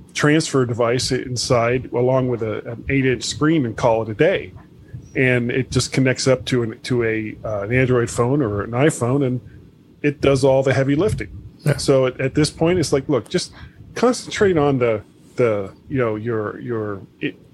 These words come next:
Speaker 1: interior systems when it comes to environmental controls and, and, you know, where are you gonna put your turn signal stalks and, and all the rest of that, and leave, leave the, the, the smart part of the car, the having to do with infotainment,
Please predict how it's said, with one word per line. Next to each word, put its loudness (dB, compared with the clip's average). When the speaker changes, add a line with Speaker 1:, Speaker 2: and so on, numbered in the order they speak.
Speaker 1:
interior 4
systems 0
when 0
it -4
comes 0
to 0
environmental 2
controls 2
and, -6
and, -2
you -2
know, -2
where 4
are 6
you 2
gonna 2
put -2
your -8
turn 4
signal -2
stalks 0
and, -4
and -6
all 0
the 2
rest 2
of 2
that, -2
and 4
leave, 0
leave 2
the, 4
the, 0
the -2
smart 2
part 0
of -8
the -4
car, -2
the -4
having 2
to -6
do -4
with -6
infotainment, -2